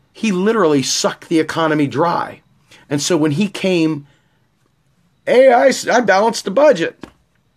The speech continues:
All you people out there who thought the federal government had to operate like your household budget, you celebrated, "Yeah, Brother Bill. Woo, Bill, Bill Clinton is the man. First president ever.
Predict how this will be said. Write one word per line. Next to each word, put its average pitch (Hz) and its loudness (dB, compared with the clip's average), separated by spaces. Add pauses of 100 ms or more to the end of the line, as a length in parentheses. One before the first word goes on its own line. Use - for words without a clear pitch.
(920)
All 196 4
you 220 0
people 196 -4
out 147 2
there 143 0
who 156 0
thought 156 -2
the 139 -6
federal 160 0
government 135 0
had 139 -2
to 120 -4
operate 139 0
like 127 -2
your 107 -4
household 135 -2
budget, 135 0
you 127 -6
celebrated, 139 -2
"Yeah, 349 2
Brother 370 0
Bill. 339 2 (420)
Woo, 640 4
Bill, 233 -2 (280)
Bill 247 4
Clinton 226 0
is 123 -4
the 147 -2
man. 147 0 (200)
First 233 -2
president 185 0
ever. 180 2